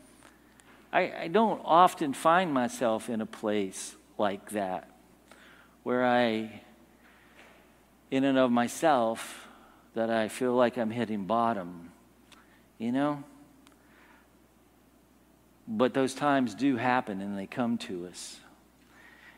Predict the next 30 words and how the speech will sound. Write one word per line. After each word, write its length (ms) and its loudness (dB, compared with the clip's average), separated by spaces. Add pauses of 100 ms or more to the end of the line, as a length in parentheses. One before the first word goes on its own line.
(120)
And 500 -2 (1000)
what 240 4
happens 580 2
if, 320 0 (240)
when 200 0
that 260 2
does, 340 0
you 80 -2
feel 320 -2
like 260 2
you're 540 0 (380)
one 200 2
of 120 2
the 180 2
outsiders? 960 0
You 140 -2
know 80 2
what 140 2
I 20 0
mean? 320 2
Like, 400 2 (440)
you 180 6
don't 260 6
follow 560 10
the 220 0
church 480 0
customs. 840 -4 (920)
And 140 4
the 40 4
church, 320 4